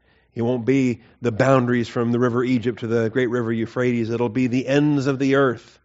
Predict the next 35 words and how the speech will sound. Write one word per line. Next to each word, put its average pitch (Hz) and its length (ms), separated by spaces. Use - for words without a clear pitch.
as 117 160
not 123 200
only 135 260
does 120 180
he 123 120
reign 123 260
as 117 100
the 117 100
Son 120 200
of 107 100
David, 123 440
but 110 100
as 110 180
the 110 100
Son 113 220
of 110 120
Man 110 520
over 110 300
all 110 260
humanity. 107 760
"You 120 140
shall 123 240
break 131 320
them 123 260
with 120 120
a 120 60
rod 120 240
of 117 100
iron. 120 380
You 117 160
shall 120 280
shatter 139 520
them 117 300
like 113 260
earthenware." 107 840